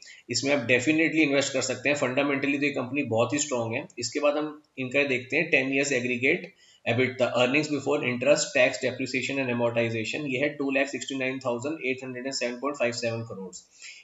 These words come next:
इसके अंदर से tax और depreciation अगर हम कर, कम कर दें, तो इनका जो net profit है, पिछले दस साल में जो उन्होंने net profit बनाया है, वो है टू लैख थर्टीन थाउजेंड सेवन हंड्रेड एंड सिक्सटी फ़ोर पॉइंट फ़ाइव करोड़। तो फ्रेंड्स, ये बहुत ही एक अच्छा profit है, तो ये काफ़ी एक ये स्ट्रॉन्ग company है।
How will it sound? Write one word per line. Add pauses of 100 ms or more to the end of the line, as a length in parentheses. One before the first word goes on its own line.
इसके
अंदर
से
tax
और
depreciation
अगर
हम
कर,
कम
कर
दें, (540)
तो
इनका
जो
net
profit
है,
पिछले
दस
साल
में
जो
उन्होंने
net
profit
बनाया
है,
वो
है
टू
लैख
थर्टीन
थाउजेंड
सेवन
हंड्रेड
एंड
सिक्सटी
फ़ोर
पॉइंट
फ़ाइव
करोड़।
तो
फ्रेंड्स,
ये
बहुत
ही
एक
अच्छा
profit
है,
तो
ये
काफ़ी
एक
ये
स्ट्रॉन्ग
company
है।